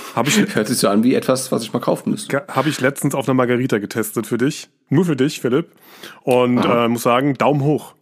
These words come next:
Speaker 1: Kann man machen.
Speaker 2: Und warum erfahre ich das jetzt davon?
Speaker 1: Ja, ich hab's mir aufgehoben.
Speaker 2: Ach so, okay, für diesen Moment.
Speaker 1: Für diesen Moment.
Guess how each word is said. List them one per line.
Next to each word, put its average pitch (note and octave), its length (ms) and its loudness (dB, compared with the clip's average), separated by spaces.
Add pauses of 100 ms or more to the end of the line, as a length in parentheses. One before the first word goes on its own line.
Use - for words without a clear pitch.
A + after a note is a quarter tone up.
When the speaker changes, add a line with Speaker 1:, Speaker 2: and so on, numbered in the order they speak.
Speaker 1:
Kann - 160 -4
man D3 100 0
machen. A#2+ 360 -2
Speaker 2:
Und F#2 80 -2
warum G2+ 140 2
erfahre G#2 240 2
ich G#2 60 -4
das G#2+ 120 -2
jetzt G2 160 0
davon? D#3+ 320 -2 (800)
Speaker 1:
Ja, - 80 -6
ich - 100 -6
hab's - 120 -10
mir A2 80 0
aufgehoben. A2+ 520 0 (960)
Speaker 2:
Ach - 80 -4
so, - 200 -2 (240)
okay, - 260 2
für - 180 -8
diesen B2 260 0
Moment. A2+ 220 0
Speaker 1:
Für A2+ 80 -2
diesen G#3 360 2
Moment. F3 460 0